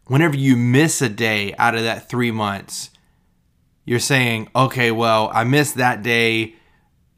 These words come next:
and it wasn't too bad. I'm gonna miss the next day." And then you miss the next day. And then you might go once every two weeks.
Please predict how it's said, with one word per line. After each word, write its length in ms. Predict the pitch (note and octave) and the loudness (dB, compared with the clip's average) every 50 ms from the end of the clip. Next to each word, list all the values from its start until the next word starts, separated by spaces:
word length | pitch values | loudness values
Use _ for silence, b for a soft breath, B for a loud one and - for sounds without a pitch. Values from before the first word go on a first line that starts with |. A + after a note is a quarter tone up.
| _ _ _ _ _ _ | _ _ _ _ _ _
and 160 | B2 B2 A#2 | -6 -4 -2
it 120 | B2 B2+ | -2 -2
wasn't 360 | A#2 B2 C3 A#2+ A2 B2 G#2+ G2 | 0 0 -2 0 -2 -4 -6 -4
too 140 | A#2+ A#2 | -4 -4
bad. 340 | G2+ A2+ A2 A2 A2 G#2+ G#2+ | -2 0 2 2 2 2 0
I'm 180 | G#2+ - A#2+ B2+ | 0 0 0 0
gonna 160 | B2+ A#2+ A#2 | 0 0 -2
miss 280 | A#2+ A#2+ A#2+ A2+ - - | 0 -2 -2 -2 -4 -6
the 160 | - A2 G#2 | -6 -6 -4
next 400 | G#2 A2 A2 G#2+ G2+ - - - | -2 -2 -4 -4 -4 -10 -14 -14
day." 380 | - G2 G2 F2+ E2+ E2 A2 _ _ _ _ _ _ _ _ _ _ _ _ _ _ | -12 -14 -14 -14 -18 -20 -20 _ _ _ _ _ _ _ _ _ _ _ _ _ _
And 180 | - B2 B2+ C3 | -6 -4 0 2
then 100 | C#3 C#3 | 2 4
you 120 | C#3 C3+ | 4 4
miss 300 | C3+ C#3 D3 D3+ C#3+ D3+ | 4 6 4 4 2 0
the 140 | - - C3+ | -2 -2 -2
next 280 | A#2+ C3 B2+ A#2+ - - | 0 0 -2 -2 -4 -4
day. 160 | - A#2 A2+ | -2 -2 0
And 100 | A#2 B2 | 0 0
then 80 | C#3+ E3 | 2 2
you 80 | F#3 | 2
might 240 | F#3 F#3+ F3 D#3 D3 | 2 0 0 -2 -2
go 220 | D#3 D#3+ D#3 D#3+ | 0 2 4 4
once 920 | D3+ B2+ A#2 B2 B2+ B2+ B2+ B2+ B2+ B2 - - - - - - - - _ _ _ _ _ _ _ _ _ _ _ _ _ _ _ _ _ _ _ _ | 4 2 2 2 2 2 2 0 -2 -4 -6 -8 -8 -8 -8 -10 -14 -18 _ _ _ _ _ _ _ _ _ _ _ _ _ _ _ _ _ _ _ _
every 320 | - A#2+ B2 A2+ B2 A#2+ | -6 -4 -4 -2 -4 -6
two 320 | - - - - C#3+ C3 A#2+ | -6 -8 -4 -2 0 0 0
weeks. 680 | A2 A2 A2 A2+ A2+ A2 A2 - - - - - - | 0 -2 -4 -4 -4 -6 -8 -12 -14 -14 -14 -14 -16